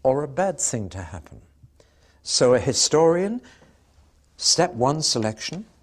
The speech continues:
step two, connection, step three, evaluation or explanation.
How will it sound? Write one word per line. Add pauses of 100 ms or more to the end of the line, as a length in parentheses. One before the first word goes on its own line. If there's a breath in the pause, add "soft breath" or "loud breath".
(320)
step
two,
connection, (240 soft breath)
step
three,
evaluation
or
explanation.